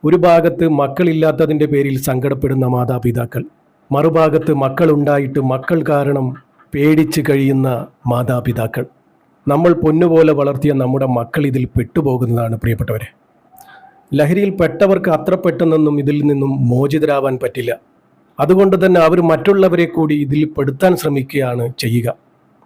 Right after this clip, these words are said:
അങ്ങനെയാണ് ഇത് വ്യാപിച്ച് ഒരു കൊറോണ പോലെ നാട്ടിൽ പടർന്നു പിടിക്കുന്നത്. ഇതൊരു പകർച്ചയുണ്ടാക്കുന്ന വ്യാധി പോലെയാണ്. നമ്മൾ ഇതിൽ പെട്ടുപോയാൽ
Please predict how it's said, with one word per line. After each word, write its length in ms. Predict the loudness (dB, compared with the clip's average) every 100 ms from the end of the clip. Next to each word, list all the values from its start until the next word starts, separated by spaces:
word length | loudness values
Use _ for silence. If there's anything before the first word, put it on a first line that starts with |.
| _ _ _ 0
അങ്ങനെയാണ് 440 | 2 4 4 4 2
ഇത് 100 | 0 0
വ്യാപിച്ച് 500 | 2 2 2 0 0
ഒരു 100 | 0 0
കൊറോണ 360 | 0 2 4 4 2
പോലെ 240 | 2 0 -4 -10 _ _ _ _ _ _ _ -2
നാട്ടിൽ 320 | 0 0 -2 -4 -4
പടർന്നു 360 | -2 -2 -2 -2
പിടിക്കുന്നത്. 420 | -2 -2 -2 -2 -6 -8 _ _ _ _ _ -2
ഇതൊരു 180 | 2 2 2
പകർച്ചയുണ്ടാക്കുന്ന 880 | 0 0 2 2 4 2 2 0 0 0
വ്യാധി 320 | 0 2 0 0
പോലെയാണ്. 400 | 0 -2 -4 -6 -12 _ -2
നമ്മൾ 180 | 2 4 4
ഇതിൽ 160 | 2 0
പെട്ടുപോയാൽ 560 | 0 0 2 2 2